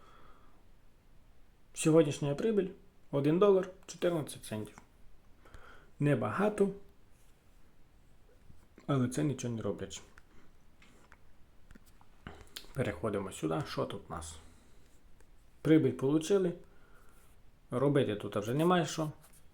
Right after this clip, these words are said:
Сьогоднішня прибіль у нас составляє чотири долари тридцять два центи. Робити тут вже нема що,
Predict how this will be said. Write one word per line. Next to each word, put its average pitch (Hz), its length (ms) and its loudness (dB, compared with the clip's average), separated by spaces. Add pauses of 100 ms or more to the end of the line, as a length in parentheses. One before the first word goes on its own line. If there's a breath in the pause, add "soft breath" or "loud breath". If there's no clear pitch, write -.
(260)
Сьогоднішня 113 1000 2
прибіль 156 340 4
у 131 40 -2
нас 117 180 -2
составляє 107 640 -4
чотири 98 380 -8
долари 117 420 0
тридцять 107 360 -10
два 104 120 -6
центи. 170 400 -4 (2000 soft breath)
Робити 139 400 4
тут 120 180 -2
вже 117 120 -4
нема 170 240 0
що, 135 220 -6